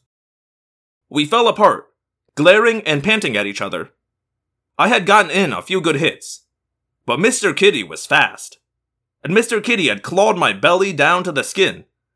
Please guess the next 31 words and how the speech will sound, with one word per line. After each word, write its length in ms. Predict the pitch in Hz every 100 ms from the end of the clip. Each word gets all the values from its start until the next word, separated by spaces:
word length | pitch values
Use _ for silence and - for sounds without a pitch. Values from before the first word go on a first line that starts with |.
| _ 156
bitten 240 | 220 226
me 120 | 240
in 100 | 214
the 80 | 165
neck, 440 | 165 180 - - _ _ _
wing, 440 | 139 202 214 208 - _ -
other 220 | 226 208
wing, 380 | 147 117 117 135 _
and 140 | 127 127
left 200 | 175 175
leg, 420 | 170 139 82 - _ _ _ _ _ _ -
all 280 | 180 233 185
in 80 |
approximately 540 | 147 180 196 190 123 95
six 320 | - 269 -
seconds. 520 | 180 - 78 - - _ _ _ _ _ _ _ _ _ _ _ -
I 140 | 185
wasn't 380 | 214 247 220 185
up 240 | 196 190 -
for 160 | 131
a 60 | 110
second 300 | 156 139 110
round. 360 | 131 101 73 - _ _ _ _ _ _ _ _ -
I 100 | 185
did 160 | 220
not 200 | 208 202
want 180 | 208 196
my 140 | 175
obituary 560 | 147 139 180 175 135 110
to 120 | 107
say, 460 | - 127 107 104